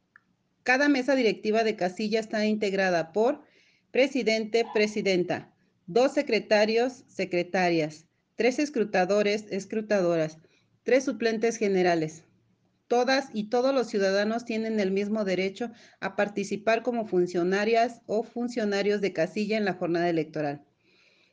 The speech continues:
Las y los representantes de partidos políticos y candidaturas independientes, a quienes llamaremos representantes, así como observadoras y observadores electorales,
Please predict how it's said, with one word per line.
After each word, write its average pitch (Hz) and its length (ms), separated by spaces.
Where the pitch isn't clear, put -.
Las 254 320
y 302 80
los 240 120
representantes 202 720
de 220 100
partidos 214 500
políticos 202 640
y 175 40
candidaturas 180 840
independientes, 185 920
a 196 140
quienes 196 340
llamaremos 190 580
representantes, 175 1000
así 196 320
como 262 240
observadoras 202 880
y 214 140
observadores 208 800
electorales, 170 720